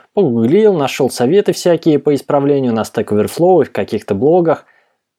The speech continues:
Слепое выполнение найденных инструкций исправило ситуацию, подключение заработало, но это не наш путь.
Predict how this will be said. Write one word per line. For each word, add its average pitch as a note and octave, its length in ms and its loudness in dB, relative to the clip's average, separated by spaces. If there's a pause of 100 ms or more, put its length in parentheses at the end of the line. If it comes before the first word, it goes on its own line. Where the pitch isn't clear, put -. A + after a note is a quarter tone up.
(120)
Слепое E3+ 560 0
выполнение D#3+ 680 0
найденных D3+ 540 0
инструкций A3+ 680 -2 (180)
исправило F#3+ 540 -2
ситуацию, C3+ 560 -4
подключение D#3+ 600 -2
заработало, B2+ 640 -4
но A#2+ 380 0
это D3 300 0
не D3+ 140 0
наш B2+ 320 -2
путь. - 240 -10